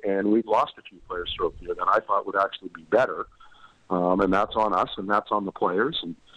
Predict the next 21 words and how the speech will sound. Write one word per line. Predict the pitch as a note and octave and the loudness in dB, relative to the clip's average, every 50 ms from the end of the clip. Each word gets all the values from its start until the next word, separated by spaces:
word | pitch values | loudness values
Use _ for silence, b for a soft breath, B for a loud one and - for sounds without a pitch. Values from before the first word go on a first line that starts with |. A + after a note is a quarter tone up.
| B B B B _ - | B B B B _ -4
we're | G2 F2+ | -2 2
gonna | F#2+ G#2+ G2+ G#2+ G#2 | 2 2 2 4 2
have | G2+ - - | 2 0 -2
to | - | -8
go | - F#2+ | -8 -2
back | - G2+ G2 G2 - - | 2 2 2 2 0 -6
to | G#2 | -8
the | - F#2 | -6 -2
drawing | - G2+ G2 F#2+ G2 | 0 2 2 2 -2
board, | G2 G2 G2 G#2+ A#2 A#2 - - _ - _ - | -4 -2 0 0 0 -2 -6 -18 _ -10 _ 2
drawing | G#2+ G2+ G#2+ G#2+ G#2+ | 2 2 2 0 -2
board | F#2+ F#2+ G2+ G#2 G#2 | -4 -2 0 2 2
over | G#2+ G2+ G2 - | 2 0 -2 -4
the | G2 - - | -6 -2 0
summer | A2+ G#2+ G2+ G#2 A#2 A#2+ | 0 0 2 0 0 0
if | G#2+ - | 0 -2
they're | - F2+ - | -4 -4 -2
still | - - G#2+ G2 | 2 2 2 4
with | F#2+ G#2+ A#2 - | 4 2 0 0
the | - G2 | -2 -6
team, | _ - G2 F#2 G2+ B2 C3+ | _ -2 0 0 0 -2 -4